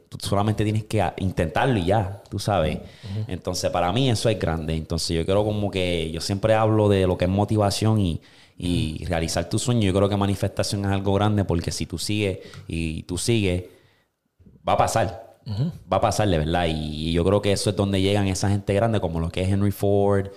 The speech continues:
Speaker 1: Estoy seguro que
Speaker 2: Hay muchos
Speaker 1: tú
Speaker 2: ejemplos.
Speaker 1: sabes,
Speaker 2: Ujú.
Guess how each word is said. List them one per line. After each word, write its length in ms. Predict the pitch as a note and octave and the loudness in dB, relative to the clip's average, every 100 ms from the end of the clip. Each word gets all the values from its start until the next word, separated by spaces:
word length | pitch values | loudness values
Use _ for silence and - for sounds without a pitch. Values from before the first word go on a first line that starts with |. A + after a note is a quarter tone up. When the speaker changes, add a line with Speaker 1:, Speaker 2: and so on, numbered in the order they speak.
| - - | -18 -14
Speaker 1:
Estoy 180 | - | -8
seguro 420 | - F#2 G2 G2 F#2+ | -2 0 2 2 0
que 400 | F2+ F2 E2+ - | 0 0 -2 -4
Speaker 2:
Hay 100 | A2+ | -4
muchos 340 | A#2 A#2+ D3 - | -4 -4 -6 -6
Speaker 1:
tú 40 | |
Speaker 2:
ejemplos. 240 | G#2+ A#2 A2+ | -4 -2 2
Speaker 1:
sabes, 460 | A#2+ F#2 E2 - - | 4 4 2 -2 -4
Speaker 2:
Ujú. 200 | C#3 | -4